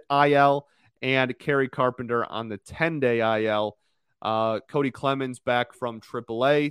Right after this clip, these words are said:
to replace Kerry Carpenter. And then Miguel Diaz from triple A was selected. Now,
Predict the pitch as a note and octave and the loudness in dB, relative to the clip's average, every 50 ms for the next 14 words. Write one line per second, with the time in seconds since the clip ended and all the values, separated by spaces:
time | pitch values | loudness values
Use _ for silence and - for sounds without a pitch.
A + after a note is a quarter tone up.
0 | - - - B2 A#2 G#2+ G#2+ G#2+ G2 - _ A2 G#2+ G#2+ G2+ - - _ A#2 G#2 | -6 -12 -12 -12 -10 -8 -8 -10 -12 -10 _ -6 -6 -6 -8 -10 -14 _ -10 -10
1 | G2 F#2 - - D#3+ E3+ E3+ E3+ F3+ E3 D#3+ E3 E3 D#3+ - _ _ _ _ _ | -10 -10 -4 0 2 2 2 0 0 2 2 2 2 0 -6 _ _ _ _ _
2 | _ _ C3 C#3 D3 D3 D3 C#3 B2+ A#2+ D3+ F3 A3+ A#3 E3+ C3 C3 E3 F#3+ G3 | _ _ -6 -4 -4 -4 -4 -6 0 2 2 2 2 0 -2 -6 -8 -8 -6 -4
3 | E3 A#2+ F2+ C2+ A#1+ G#1 - - - - - - - _ _ _ _ _ _ _ | -4 -4 -4 -6 -10 -14 -18 -20 -20 -20 -20 -20 -20 _ _ _ _ _ _ _
4 | _ _ _ _ _ _ _ - C3 B2 A#2 - - D3 B2+ - B2 A#2+ A#2 G#2+ | _ _ _ _ _ _ _ -6 -6 -6 -6 -6 -4 -4 -4 -4 -4 -4 -2 -2
5 | G#2 G2 G2 F#2+ G2+ G#2 - - - B2 A2+ A2+ G#2+ G#2+ - _ A#2 A2 B2 D3+ | -2 -4 -4 -6 -8 -8 -8 -8 -8 -6 -4 -2 -4 -4 -4 _ -10 -8 -2 2
6 | D#3 D3 D3 C#3+ - | 4 4 4 2 -2